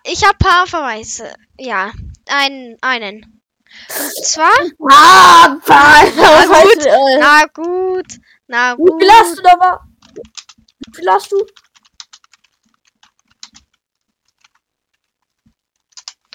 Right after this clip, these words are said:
Speaker 1: Also, ich habe Dings, ich hab zwei.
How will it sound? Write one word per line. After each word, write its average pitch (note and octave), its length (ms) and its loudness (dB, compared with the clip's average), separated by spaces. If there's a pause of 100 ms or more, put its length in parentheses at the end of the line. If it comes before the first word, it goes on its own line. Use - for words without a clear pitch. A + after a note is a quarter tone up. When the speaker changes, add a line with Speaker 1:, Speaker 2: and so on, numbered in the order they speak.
(120)
Speaker 1:
Also, D#4+ 300 -6 (300)
ich C4+ 220 -12
habe D4+ 420 0
Dings, C4+ 540 -8
ich C4 120 -12
hab B3 140 -10
zwei. G#3+ 560 -6